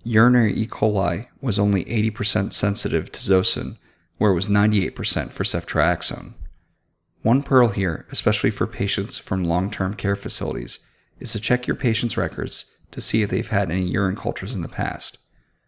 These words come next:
Look for what the sensitivities for different antibiotics are and use that to guide your current treatment. If the patient is known to have resistant organisms in the past, go with a different antibiotic choice.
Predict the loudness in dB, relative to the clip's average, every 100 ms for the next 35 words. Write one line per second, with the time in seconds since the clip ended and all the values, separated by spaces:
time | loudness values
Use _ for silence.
0 | _ _ _ 0 0 2 2 0 0 0
1 | -2 -4 -2 0 0 -2 -4 -4 -2 0
2 | 0 0 0 0 0 0 0 -2 -8 _
3 | -10 2 4 6 4 2 0 2 0 0
4 | -6 -6 -8 -4 -4 -4 -2 -2 -4 -14
5 | _ _ _ _ _ _ _ _ 0 2
6 | 2 4 2 2 2 4 2 0 -2 -2
7 | -2 -2 0 0 0 0 -2 -4 -4 -6
8 | -6 -8 -8 -10 -12 _ _ _ 4 6
9 | 6 2 -2 -2 -2 -2 -2 -2 0 -2
10 | -4 -10 -8 -8 -8